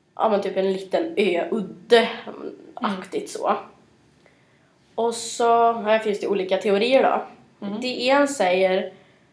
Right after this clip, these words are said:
Speaker 1: att hon bara simmade över och tog med sig getterna.
Speaker 2: Mm.
Speaker 1: Och det andra säger att hon bara gick på så här tuvor i vattnet.
Speaker 2: Mm.
Speaker 1: Så att det såg ut som hon gick på vatten.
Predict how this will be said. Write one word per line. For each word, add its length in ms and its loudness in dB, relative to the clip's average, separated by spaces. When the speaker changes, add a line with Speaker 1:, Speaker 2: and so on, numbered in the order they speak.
Speaker 1:
att 200 0
hon 100 -4
bara 160 0
simmade 360 -4
över 200 0
och 100 -4
tog 260 -8
med 180 -2
sig 120 0
getterna. 440 -2
Speaker 2:
Mm. 220 -6
Speaker 1:
Och 140 0
det 80 4
andra 480 4
säger 760 -2
att 140 -6
hon 120 -6
bara 460 -4
gick 320 -4
på 80 -2
så 100 -4
här 60 -6
tuvor 420 -2
i 60 4
vattnet. 500 0
Speaker 2:
Mm. 180 -4
Speaker 1:
Så 60 -4
att 60 -4
det 60 -6
såg 160 -4
ut 80 -2
som 80 -2
hon 80 2
gick 120 -2
på 60 -8
vatten. 380 -6